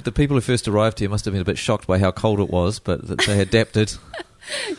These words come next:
Speaker 2: Yeah, adapted, all right, and, and have thrived.
Speaker 1: Now, you
Speaker 2: Thrived.
Speaker 1: said, you said that, um, the Nico is,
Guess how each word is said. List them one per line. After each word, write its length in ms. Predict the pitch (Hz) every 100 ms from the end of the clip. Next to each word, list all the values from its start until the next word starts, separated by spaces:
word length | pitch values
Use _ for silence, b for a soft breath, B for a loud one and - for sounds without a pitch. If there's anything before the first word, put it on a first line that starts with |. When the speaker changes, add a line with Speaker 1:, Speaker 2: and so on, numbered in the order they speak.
| -
Speaker 2:
Yeah, 180 | 226 202 -
adapted, 580 | 196 220 208 - 214 196
all 80 |
right, 260 | 185 196 202
and, 300 | 185 185 190
and 240 | 180 190 190
have 200 | 190 185
thrived. 640 | - 208 196 190 - - - B B B
Speaker 1:
Now, 60 | 143
you 60 | 165
Speaker 2:
Thrived. 20 | 185
Speaker 1:
said, 160 | 202
you 100 | 160 185
said 180 | 190
that, 240 | 170 147 -
um, 380 | 131 127 123 -
the 180 | 127 120
Nico 400 | 135 - 113 107
is, 200 | 104